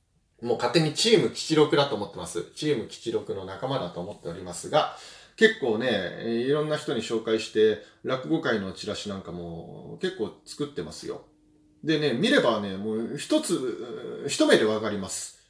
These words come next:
あ、これ美和さんのデザインだなって。うん。別にそんな奇抜なデザインとかじゃないんですけど、なんかちょっと特徴があって、やっぱ可愛らしい、あの、チラシが多いですね。で、その美和さんの今回はリクエストで、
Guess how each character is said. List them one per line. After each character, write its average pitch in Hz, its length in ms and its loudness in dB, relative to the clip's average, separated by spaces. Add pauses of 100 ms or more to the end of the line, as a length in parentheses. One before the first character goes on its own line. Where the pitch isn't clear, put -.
(120)
あ、 147 260 4
こ 170 80 4
れ 147 100 2
美 190 120 4
和 156 100 4
さ 98 160 -4
ん 87 60 -8
の 85 100 -8
デ 90 100 -10
ザ 90 140 -8
イ 85 60 -8
ン 82 80 -14
だ 82 120 -14
な 92 120 -10
っ - 160 -20
て。 82 160 -8 (200)
う 110 60 -12
ん。 90 220 -10 (560)
別 185 200 2
に 185 60 2
そ 208 140 0
ん - 20 -2
な 196 120 2
奇 214 120 0
抜 285 260 10
な 277 140 8
デ 247 140 8
ザ 254 120 10
イ 220 60 6
ン - 20 2
と - 80 0
か 120 120 2
じ 113 80 -2
ゃ 113 40 -2
な 131 100 -2
い 120 60 -2
ん 117 60 -6
で 120 80 -4
す - 140 -10
け 262 80 -4
ど、 269 560 4 (100)
な 262 120 -2
ん 247 40 -4
か 143 120 2
ち 160 100 -2
ょ - 20 0
っ 127 60 -2
と 117 80 -6
特 110 260 -8
徴 123 220 0
が 117 100 -2
あ 113 40 -6
っ - 180 -18
て、 85 180 -10 (380)
や 170 100 -4
っ - 60 -4
ぱ 107 60 -6
可 123 200 6
愛 123 100 6
ら 113 120 0
し - 140 -10
い、 - 260 -10 (640)
あ 95 100 -10
の、 85 160 -10
チ 101 140 -8
ラ 95 80 -6
シ - 100 -8
が 92 100 -10
多 90 120 -8
い - 20 -10
で - 80 -20
す - 160 -12
ね。 165 160 -10 (420)
で、 214 100 8
そ 220 120 6
の 196 220 4
美 190 100 6
和 180 100 8
さ 139 200 0
ん 127 120 -8
の 147 340 0
今 110 180 -4
回 90 180 -8
は 120 260 -2
リ 98 120 -8
ク 104 100 -6
エ 90 80 -2
ス - 120 -12
ト 85 100 -8
で、 - 260 -4